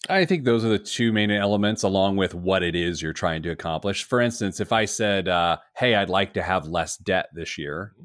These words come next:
that's not as, that's an idea. That's not really a goal. A goal would be, "I would like three hundred and fifty dollars less of debt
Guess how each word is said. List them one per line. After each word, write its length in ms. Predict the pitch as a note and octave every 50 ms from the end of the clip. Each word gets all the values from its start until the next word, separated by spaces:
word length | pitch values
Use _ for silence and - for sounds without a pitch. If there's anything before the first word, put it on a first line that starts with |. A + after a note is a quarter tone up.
| -
that's 300 | - A2+ A2+ A2 - -
not 220 | A2 G#2 G2 G2+ G2
as, 240 | F#2+ F#2+ E2+ - F#2 F2+ F2 F2+ _ _ _ _
that's 200 | D#3 C#3+ C3+ C#3
an 80 | G#2+
idea. 580 | F2+ E2+ F2 E2 D#2+ E2+ A2 G#2+ F2+ D2+ D2+ E2+
That's 220 | F2+ F#2 - -
not 160 | G#2 F#2+ D#2
really 220 | F#2 F2+ F2 E2+ D#2
a 80 | D2
goal. 640 | D#2 D#2+ D#2 F#2 F2 E2 D2+ C#2 C#2+ E2+ G2+ A2 - _ _ _ _ _ -
A 60 | G2+
goal 240 | G2 A#2 A#2 A#2+ A#2+
would 200 | A#2 A2+ G2+ E2
be, 280 | G#2 G2+ G2+ G2+ G#2 - -
"I 120 | A2+ G#2+
would 160 | G#2 G#2 G2
like 280 | F#2+ G2 G2 G2 F#2+ -
three 320 | - - A2 A#2+ B2+ A#2+
hundred 260 | G#2+ A#2 A2+ A2+ G#2+
and 140 | G2+ F#2+ F2
fifty 320 | - A2 G#2 - - G#2 F#2
dollars 580 | F2 F#2+ G2 G2+ G2 F#2+ F#2+ F#2+ F#2 F2 - -
less 500 | - G2 F#2+ F#2 G2+ G#2+ B2 C3 - -
of 240 | - - A2 G2+ E2
debt 240 | D#2+ F#2+ F2+ F2+ F#2